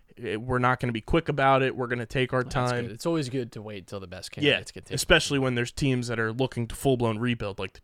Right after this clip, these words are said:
Speaker 1: Detroit Lions, the Jets, the,
Speaker 2: Yeah.
Speaker 1: the Chargers, who have a ready-made team in
Speaker 2: The,
Speaker 1: place.
Speaker 2: the Falcons are probably looking
Speaker 1: Falcons,
Speaker 2: for an
Speaker 1: who have,
Speaker 2: actual coach, right? They just had
Speaker 1: who
Speaker 2: the,
Speaker 1: have an
Speaker 2: their
Speaker 1: actual, like,
Speaker 2: interim.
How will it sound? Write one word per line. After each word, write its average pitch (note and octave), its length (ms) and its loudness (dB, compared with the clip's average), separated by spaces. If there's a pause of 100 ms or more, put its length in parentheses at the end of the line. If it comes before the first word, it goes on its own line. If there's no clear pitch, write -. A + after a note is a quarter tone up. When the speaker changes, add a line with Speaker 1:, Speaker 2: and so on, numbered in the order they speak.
Speaker 1:
Detroit - 300 -6
Lions, G#2+ 420 -10
the G#2 80 -16
Jets, G#2 600 -10 (100)
the, G2+ 100 -14
Speaker 2:
Yeah. G2+ 100 -12 (140)
Speaker 1:
the C3 100 -10
Chargers, C3 560 2
who B2+ 120 2
have A#2+ 140 2
a A2+ 60 0
ready-made C#3 560 2
team C3 220 -4
in A#2 120 -4
Speaker 2:
The, A#2+ 60 -14
Speaker 1:
place. C3 240 4
Speaker 2:
the A#2 60 2
Falcons C#3 480 0
are C#3 80 0
probably C#3+ 320 0
looking C#3 340 -2
Speaker 1:
Falcons, C3+ 520 6
Speaker 2:
for - 80 4
an - 20 8
Speaker 1:
who C3+ 60 8
have, B2 140 8
Speaker 2:
actual C3 140 -2
coach, C3 260 -6
right? C3+ 160 -6
They A2 180 -8
just A2 120 -12
had G#2 120 -8
Speaker 1:
who C#3 100 4
Speaker 2:
the, D3 60 10
Speaker 1:
have C#3+ 120 8
an C#3 60 6
Speaker 2:
their C3 80 6
Speaker 1:
actual, C3 380 2
like, A2+ 200 2
Speaker 2:
interim. A#2+ 140 -10